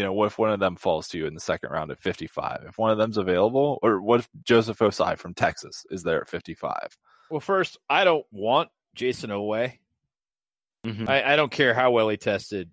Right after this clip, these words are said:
Speaker 2: He wasn't productive. I don't think he, he knows how to
Speaker 3: Okay.
Speaker 2: finish. Um, Jalen Phillips, if he were somehow there at, at fifty-five, yeah, you might have to consider that, but he's not gonna be there, in my opinion. Kwity Paye,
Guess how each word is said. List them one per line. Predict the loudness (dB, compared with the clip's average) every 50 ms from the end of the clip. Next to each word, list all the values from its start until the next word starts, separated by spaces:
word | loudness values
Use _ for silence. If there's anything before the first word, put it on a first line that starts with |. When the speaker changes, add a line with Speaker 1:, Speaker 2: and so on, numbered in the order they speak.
| _ _
Speaker 2:
He | -10 -10 -10
wasn't | -4 -2 -2 -2 -2 -6 -10 -10
productive. | -6 -2 0 0 0 0 _ -2 0 0 -2 -4 -10 _ _ _
I | 0 2 2
don't | 2 0 -2 -2
think | -4 -4 -2 -2
he, | -6 -8 -8 -8 _ _
he | -10 -10 -10 -8
knows | -6 -6 -6 -4 -2
how | -4 -2
to | 0
Speaker 3:
Okay. | 2 2
Speaker 2:
finish. | 2 2 0 -2 -6 -8 -10 -10 -12 _ _ _ -20 _ _ _ _ _ _ _ _ _
Um, | 4 4 6 6 4 2 0 -4 -14 _ _ 2
Jalen | 4 6 6 6 6 4 4
Phillips, | 6 6 8 8 6 4 0 -8 -12 -12 _ _ _ _ _ _ _ _ _ _ _ _
if | -14 -6
he | -4 -2 0
were | 0 0
somehow | -2 2 2 2 2 2 2 4 4 4
there | 4 6 4 6 6 4 2
at, | 0 -4 _ _ -4
at | -4 -4
fifty-five, | -2 -4 -4 -2 -2 -6 -8 0 2 4 4 6 4 2 2 0 -6 -20 _ _ _ _ _ _ _ _ _ -2
yeah, | 0 0
you | 0 2
might | 2 0
have | 0 0
to | -4 -8
consider | -12 -8 -6 -6 -4 0
that, | 0 0 -2 -2 _ _ _ _
but | -4 -4
he's | -4 -4 -2
not | -2 -2 -2 -4
gonna | -8 -12 -8
be | -8 -6 -6
there, | -4 -6 -6
in | -6
my | -6 -6 -6
opinion. | -6 -8 -10 -14 -12 -14 -16 -18 _ _ _ _ _ _ _ 0
Kwity | 2 2 2 2 0
Paye, | 2 2 4 4 4 4 4 2 2 0 -4